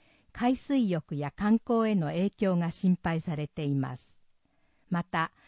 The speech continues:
漂流した大型ゴミが船にぶつかり、事故が起きたり、海底に沈んだゴミが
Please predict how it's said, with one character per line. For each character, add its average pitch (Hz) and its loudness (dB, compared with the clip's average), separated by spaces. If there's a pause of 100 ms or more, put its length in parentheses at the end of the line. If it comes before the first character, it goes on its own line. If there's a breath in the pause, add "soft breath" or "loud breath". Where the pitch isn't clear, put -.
(140 soft breath)
漂 269 2
流 269 0
し - -8
た 240 2
大 240 4
型 247 2
ゴ 190 0
ミ 151 2
が 143 -2
船 233 6
に 151 0
ぶ 139 -6
つ - -16
か 165 -6
り、 156 -12 (280)
事 240 -2
故 214 4
が 156 0
起 - -20
き - -20
た 139 -8
り、 139 -12 (340)
海 269 0
底 269 4
に 254 8
沈 240 2
ん 226 6
だ 214 0
ゴ 202 2
ミ 185 4
が 151 -2